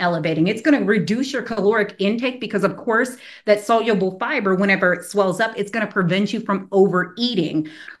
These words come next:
Um, it's also going to help improve bowel movements, which is important because a lot of us who start a weight loss journey, because we're changing the way that we eat, our body starts to function different. We don't get to go to the bathroom regularly. So it is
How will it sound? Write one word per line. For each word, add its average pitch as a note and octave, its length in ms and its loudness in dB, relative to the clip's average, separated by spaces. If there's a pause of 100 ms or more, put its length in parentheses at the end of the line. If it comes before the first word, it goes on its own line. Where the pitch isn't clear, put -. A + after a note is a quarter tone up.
(100)
Um, F#3+ 320 4
it's G#3 220 2
also C4 280 2
going A3+ 260 0
to B3 140 -4
help G3 460 -2
improve F3 560 -4 (160)
bowel A3 440 0
movements, - 720 -2 (380)
which A#3 260 2
is A#3+ 140 -2
important A3 480 0
because F#3 240 2
a F3+ 80 0
lot F3 160 2
of G#3+ 80 0
us A#3 160 -2
who B3+ 80 -2
start A#3 280 0
a A#3 40 -2
weight A#3 300 -2
loss F#3+ 260 -2
journey, E3 520 -2 (600)
because A#3+ 460 0
we're B3 100 2
changing G#3+ 440 -2
the G3+ 80 -2
way F3+ 180 0
that F#3 160 -2
we G#3 80 -8
eat, E3+ 340 -4 (140)
our D#3 120 2
body E3 240 2
starts G#3 340 -4
to A#3+ 60 -2
function D#4 280 2 (540)
different. F3+ 360 -4
We B3 120 2
don't D#4 180 0
get A#3 140 -4
to A3 40 -6
go F#3+ 120 -2
to F3+ 160 -8
the D#3 80 -2
bathroom D#3 520 0
regularly. - 720 -8 (240)
So G#3+ 220 4
it G#3 40 0
is A3 160 -2